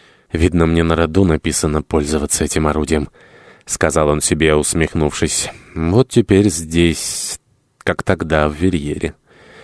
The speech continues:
Ну какая разница? Да, там», — вздохнув, прибавил он, — «мне не приходилось опасаться особы, ради которой я подвергал себя такому риску. Да и риск был далеко не тот.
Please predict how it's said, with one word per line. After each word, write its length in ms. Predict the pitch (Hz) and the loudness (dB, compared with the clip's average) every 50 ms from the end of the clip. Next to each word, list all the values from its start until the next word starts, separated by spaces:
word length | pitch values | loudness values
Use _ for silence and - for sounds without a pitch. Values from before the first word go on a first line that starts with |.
| - - - _ _ _ - | -20 -20 -20 _ _ _ -4
Ну 80 | 95 | 0
какая 300 | 87 101 95 - 143 131 | 0 0 0 2 2 2
разница? 680 | 110 92 87 76 - 87 78 71 - - - 76 76 76 | 2 2 2 0 -2 -4 -4 -4 -6 -6 -6 -8 -8 -8
Да, 360 | 78 78 117 127 135 127 120 113 | -2 0 2 2 4 2 0 -2
там», — 600 | - - 95 101 104 104 95 87 78 73 71 - - | -2 -2 0 2 2 2 2 0 -2 -4 -10 -14 -8
вздохнув, 580 | - 87 82 73 85 82 - - 87 80 76 | -4 -2 0 2 0 0 0 0 0 0 0
прибавил 400 | - 82 82 76 80 80 78 80 | 0 0 0 2 2 4 4 4
он, — 200 | 80 80 80 78 80 | 2 2 2 0 0
«мне 200 | 85 95 120 127 | 0 0 0 0
не 140 | 120 110 101 | 0 0 0
приходилось 560 | 107 95 - 104 98 98 131 139 107 - 92 | 0 0 0 0 2 4 4 4 4 4 0
опасаться 720 | 85 - 87 80 - 90 76 - - - - - 76 73 | -2 0 -2 -2 -2 -2 -4 -4 -6 -4 -4 -2 -2 -2
особы, 520 | 73 - - - 82 80 78 73 76 76 | -4 -4 -2 0 0 2 2 2 0 0
ради 220 | 76 78 76 80 80 | 0 -2 -2 -4 -4
которой 500 | - - - - - 78 76 73 73 73 | -4 -4 -4 -2 0 0 0 0 0 0
я 140 | 76 71 | 0 -2
подвергал 840 | - - - 78 73 78 78 73 78 76 76 80 80 80 78 76 71 | -2 -2 -4 -2 -2 -2 -2 -2 -2 -4 -2 -2 0 0 0 -2 -4
себя 240 | - - 80 73 - | -6 -10 -10 -8 -8
такому 320 | - - - 80 76 78 | -6 -4 -4 -2 -2 -2
риску. 400 | 76 76 73 - - - - - - - - - - - - - - - - - | -2 -4 -4 -6 -8 -10 -12 -14 -14 -18 -20 -18 -18 -18 -18 -20 -20 -16 -4 2
Да 140 | 110 120 | 4 4
и 60 | 131 143 | 6 6
риск 240 | 160 160 127 98 | 6 4 4 2
был 180 | 90 82 82 80 | 0 0 0 2
далеко 380 | 78 82 73 78 - - 78 73 | 2 2 0 0 0 -2 -2 -2
не 100 | 71 - | -4 -6
тот. 200 | - - - | -8 -10 -12